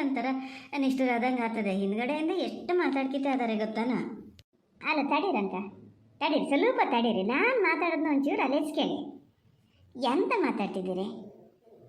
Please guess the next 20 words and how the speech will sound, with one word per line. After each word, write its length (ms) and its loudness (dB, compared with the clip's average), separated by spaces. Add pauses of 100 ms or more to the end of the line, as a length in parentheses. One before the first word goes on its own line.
ಯಾರು 300 0
ಎಂತ 300 2
ಹೇಳ್ಯಾರ 300 2
ನಿಮ್ಮ 180 2
ಹತ್ರ? 200 -2 (1200)
ಅದು 180 -2
ಎಂತ 480 4 (140)
ಯಾರೇ 300 2
ಹೇಳಿದಿದ್ರು 560 2
ನೀವು 200 2
ಅಲ್ಲಿ 240 2
ಏನಾರು 240 2
ಮಾತಾಡ್ಕೊಳ್ಳಿ. 720 -2
ಇಲ್ಲೇ 280 4 (140)
ಬಂದು 300 0
ನಮ್ಮ 260 0
ಹತ್ರ 140 -2
ಎಂತ 280 0
ಮಾತಾಡೋದು 540 -2
ಬೇಡ, 160 0